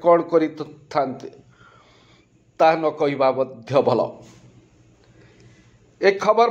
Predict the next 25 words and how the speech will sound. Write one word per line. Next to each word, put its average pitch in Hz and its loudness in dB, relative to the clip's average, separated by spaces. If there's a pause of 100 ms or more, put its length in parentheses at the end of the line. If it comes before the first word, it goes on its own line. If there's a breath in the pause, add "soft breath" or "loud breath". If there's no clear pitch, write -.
ପରିବେଷଣ 226 2 (140)
କରି 233 6 (200)
କାହା 220 2 (200)
ପ୍ରତି 226 2 (100)
ବିପଦ 220 2
ସୃଷ୍ଟି 226 -6
କରିବା 208 4
ଆମର 202 -2 (140)
ଲକ୍ଷ୍ୟ 196 0 (100)
ନୁହେଁ, 202 6 (880)
କିନ୍ତୁ 196 0 (160)
ଆଇନଟା 202 0 (200)
ସମସ୍ତଙ୍କ 185 -2 (160)
ପାଇଁ 185 2 (180)
ସମାନ 185 2 (120)
ହଉ, 180 -6 (260)
ଏହା 170 4
ଆମର 170 0 (100)
ଲକ୍ଷ୍ୟ। 165 -4 (1300 soft breath)
ଏହି 196 6
ବାବଦରେ 202 0
ଯେତେବେଳେ 202 2 (100)
ଆମେ 202 -4 (200)
ସେହି 196 6
ଅଞ୍ଚଳ 190 2